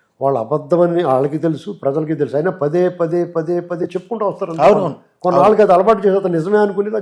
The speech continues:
Speaker 1: చేస్తారు.
Speaker 2: అవునవును. అవును, ఎలక్షన్ బిల్డ్ చేస్తారు.
Speaker 1: అది.
Speaker 2: అవును.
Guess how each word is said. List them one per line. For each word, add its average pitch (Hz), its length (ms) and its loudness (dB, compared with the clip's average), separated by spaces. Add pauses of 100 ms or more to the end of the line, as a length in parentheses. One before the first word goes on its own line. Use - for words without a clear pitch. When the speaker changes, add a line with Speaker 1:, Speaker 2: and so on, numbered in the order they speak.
Speaker 1:
చేస్తారు. 165 320 -4 (240)
Speaker 2:
అవునవును. 151 300 2 (240)
అవును, 151 200 4
ఎలక్షన్ 208 380 4
బిల్డ్ 196 260 6
చేస్తారు. 139 360 2 (220)
Speaker 1:
అది. 147 140 0 (320)
Speaker 2:
అవును. 117 160 -12